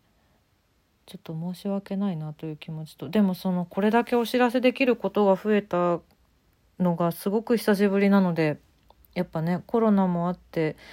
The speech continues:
年に二回、三回とか、そのくらいの感じになってきていたところ、ディージェーも結構復活できてますし、今年は。今年はまだ多分やれる予定あると思います。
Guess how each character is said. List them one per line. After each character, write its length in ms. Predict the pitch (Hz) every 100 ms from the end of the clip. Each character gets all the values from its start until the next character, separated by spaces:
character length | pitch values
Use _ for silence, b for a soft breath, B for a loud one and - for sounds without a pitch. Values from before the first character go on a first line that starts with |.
| B B 208
年 280 | 214 202
に 140 | 180 170
二 160 | 165
回、 300 | 170 190 185
三 300 | 170 175 170
回 260 | 170 196 185
と 140 | 170
か、 160 | 160 151
そ 140 | -
の 180 | 175 180
く 180 | 175 190
ら 160 | 196 196
い 40 |
の 120 | 190
感 220 | 196 196
じ 140 | 185 185
に 220 | 190 - _ b b b b b b _
な 120 | 214
っ 40 |
て 180 | 214 -
き 100 | 175
て 180 | - 180
い 40 |
た 140 | 170 170
と 140 | 175
こ 160 | 170 175
ろ、 220 | 175 - _
デ 200 | 196 233
ィ 0 |
ー 20 | 226
ジ 120 | 254
ェ 60 | 233
ー 40 |
も 140 | 180
結 200 | 170 190 -
構 140 | -
復 220 | 165 180
活 420 | - 185 - 185 - -
で 140 | 202
き 100 | -
て 80 | 170
ま 140 | 160
す 100 | 147
し、 120 | 156 -
今 140 | 170
年 260 | - 160 -
は。 140 | 170
今 120 | - 214
年 240 | 262 285
は 120 | 269
ま 180 | 262 277
だ 140 | 220
多 160 | - 190
分 240 | 160 160
や 160 | 160 160
れ 140 | 160
る 140 | 156 156
予 140 | 156
定 220 | - 160
あ 120 | 156 151
る 120 | 147
と 120 | -
思 200 | 147 147
い 40 | 147
ま 160 | 147
す。 100 | 147